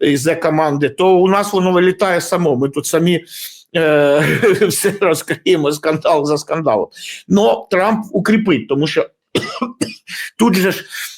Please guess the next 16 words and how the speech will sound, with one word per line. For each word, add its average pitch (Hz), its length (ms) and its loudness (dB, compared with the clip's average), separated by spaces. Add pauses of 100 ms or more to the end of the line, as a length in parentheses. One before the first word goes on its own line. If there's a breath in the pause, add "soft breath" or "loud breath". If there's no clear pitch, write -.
у 180 100 2
них 185 180 2
же 180 120 2
ж 165 100 -2
метод 175 380 0
який, 151 320 0
казати, 131 380 -4
«Та 240 120 0
це 240 260 -2
подлі 240 460 2
парахоботи 226 800 2
просто 214 440 0
наговарюють». 185 1300 2
На 147 100 0
самом 196 400 0
деле, 185 300 2